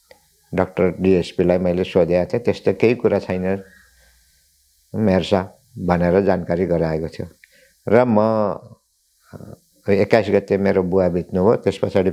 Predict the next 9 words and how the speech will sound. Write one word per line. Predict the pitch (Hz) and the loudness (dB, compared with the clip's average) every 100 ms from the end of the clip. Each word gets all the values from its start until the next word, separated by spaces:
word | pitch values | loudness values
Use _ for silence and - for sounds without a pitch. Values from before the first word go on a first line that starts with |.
| - _ | -6 _
त्योभन्दा | 127 104 90 110 - | 2 2 0 -2 -2
तिन | - 104 | -4 -2
चार | 98 98 | 0 0
दिन | 92 90 | 0 -2
अगाडि | 87 92 90 131 - _ - - - _ _ - | -2 0 0 -2 -6 _ -20 -20 -20 _ _ -6
हामी | 95 98 90 85 101 - _ _ - | 0 2 0 -2 -12 -20 _ _ -10
उपप्रमुख, | 95 95 95 95 101 117 - - | -6 -2 2 2 2 -2 -6 -8
म, | 98 98 113 117 _ _ - _ _ _ _ | -2 0 -2 -8 _ _ -20 _ _ _ _
यहाँको | - 92 92 95 | -4 -2 0 2